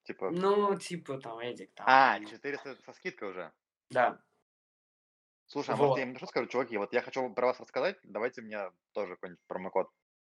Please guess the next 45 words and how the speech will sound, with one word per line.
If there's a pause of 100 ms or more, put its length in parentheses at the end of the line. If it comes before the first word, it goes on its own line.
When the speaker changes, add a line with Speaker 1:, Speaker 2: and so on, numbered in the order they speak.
(180)
Speaker 1:
или
что-нибудь
типа
Speaker 2:
Ну,
Speaker 1:
того». (360)
Speaker 2:
вполне
возможно,
они
там
адекватные
ребята,
вот. (240)
Speaker 1:
Ну,
Speaker 2:
И
у
Speaker 1:
окей,
Speaker 2:
них,
Speaker 1:
слушай,
интересно. (380)
Speaker 2:
и
у
них
Speaker 1:
На
Speaker 2:
есть
Speaker 1:
самом
деле,
Speaker 2:
куча
Speaker 1:
знаешь,
Speaker 2:
про-
Speaker 1:
вот
я
понял
такую, (380)
сори,
вот
секунду, (460)
э,
что
перебил,
но
вот
на
самом
деле
я,